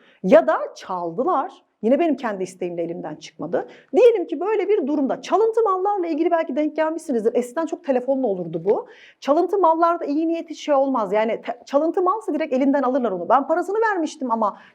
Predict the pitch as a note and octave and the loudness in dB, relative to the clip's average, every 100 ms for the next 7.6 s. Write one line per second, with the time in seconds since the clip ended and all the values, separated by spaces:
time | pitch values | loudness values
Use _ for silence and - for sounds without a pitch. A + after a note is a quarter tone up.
0 | B3 D4 F4+ E4+ D#4 E4+ F4+ F#4 - C#4 | 0 2 2 0 0 0 -2 -4 -8 -4
1 | B3+ B3+ A#3 A3+ A3 A3 G#3+ G3 F#3+ A#3 | -2 -2 -2 -2 -4 -6 -4 -4 -4 -6
2 | D4+ - _ C#4 B3+ C#4 C#4 - F#4 D#4 | -8 -12 _ -2 0 0 -2 -2 -2 -2
3 | - F3 E3 A#3+ F#4 A4+ D4 D4+ D4+ _ | -4 -8 -2 2 4 4 2 -2 -4 _
4 | _ - B3+ G#4 B4 D#4+ A#3 - - - | _ -2 2 4 2 2 -2 -6 -16 -20
5 | _ - A#3+ - D4 G4 B4 - C4+ C4 | _ -10 -8 -2 0 0 -4 -2 0 0
6 | C4+ F4 - C4+ - - D4+ E4 G#4+ D4 | -2 -4 -4 -4 -4 -4 0 2 2 0
7 | - A#3+ C4+ C#4 D4+ G#4 | -2 0 2 0 0 -4